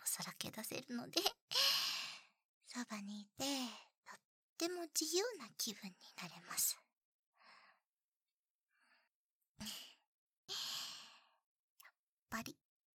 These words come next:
大好きな人には、ゆきのすべてを見てもらいたいですし、すべてを見てもらった上で、好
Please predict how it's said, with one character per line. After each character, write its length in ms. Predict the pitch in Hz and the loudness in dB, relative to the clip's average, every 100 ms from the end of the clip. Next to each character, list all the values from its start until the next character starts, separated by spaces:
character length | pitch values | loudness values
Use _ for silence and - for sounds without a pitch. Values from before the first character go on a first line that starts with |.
| _ 226 | _ 2
大 240 | 226 226 | 2 0
好 60 | - - | -2 -6
き 120 | - | -6
な 80 | 202 202 | -8 -12
人 240 | - 220 208 220 | -12 -10 -8 -6
に 80 | |
は、 80 | 262 330 - - _ _ - | 0 0 0 -4 _ _ -6
ゆ 80 | 233 - | -4 0
き 160 | 180 | 0
の 140 | 180 196 | 0 -2
す 160 | - | 0
べ 140 | 349 349 | 2 2
て 180 | 247 | 2
を 60 | 196 | 0
見 160 | 190 190 | -2 -4
て 120 | 185 | -6
も 100 | 175 | -6
ら 80 | 202 | -6
い 100 | 214 - | -6 -4
た 100 | - | -2
い 100 | 104 | -2
で 120 | 214 | -4
す 140 | - - | -6 2
し、 240 | - - _ _ - - - - - - _ _ _ _ | 2 2 _ _ -6 -4 -2 -4 -8 -14 _ _ _ _
す 220 | - - | -6 -4
べ 180 | 330 302 | -2 -4
て 220 | 285 254 240 | -4 -6 -6
を 140 | 240 | -6
見 160 | 254 277 | -8 -6
て 160 | 262 | -6
も 160 | 247 262 | -6 -4
ら 120 | 294 | -4
っ 60 | 302 _ | -6 _
た 140 | - 320 | -2 -2
上 280 | 330 339 | -2 -6
で、 120 | |
好 40 | 311 | -4